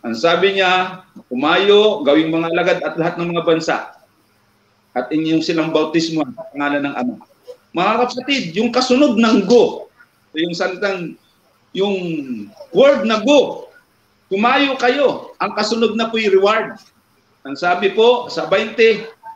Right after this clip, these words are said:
"Ako'y isa sa inyong palagi hanggang sa katapusan ng sanlibutan." Kapag may salitang go, magkakasama kayo,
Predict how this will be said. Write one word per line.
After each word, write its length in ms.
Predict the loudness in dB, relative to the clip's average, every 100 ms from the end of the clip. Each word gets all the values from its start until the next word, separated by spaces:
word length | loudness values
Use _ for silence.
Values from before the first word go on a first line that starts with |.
| _
"Ako'y 480 | -4 -2 0 -2 -2
isa 260 | 0 0 0
sa 220 | -2 -6
inyong 480 | -6 -6 -8 -8 0
palagi 720 | 2 2 0 -4 -6 -8 -20 _ _ _ _ _ -2
hanggang 560 | 0 2 2 0 -2
sa 180 | -4 -6
katapusan 640 | -4 -6 -6 -4 -4 -6 -16 _ -10
ng 140 | -8
sanlibutan." 760 | -6 -8 -6 -8 -6 -8 -10 -12 _ _ _ _ _ -8
Kapag 320 | -6 0 0
may 200 | 2 2
salitang 760 | 2 2 0 0 -2 -2 -6 -4
go, 480 | 0 4 2 0 -10 -20 _ _ _ _ _ _ _ _ _ _ _ _
magkakasama 760 | -2 -2 0 -2 2 2 2 0
kayo, 400 | -2 2 2 0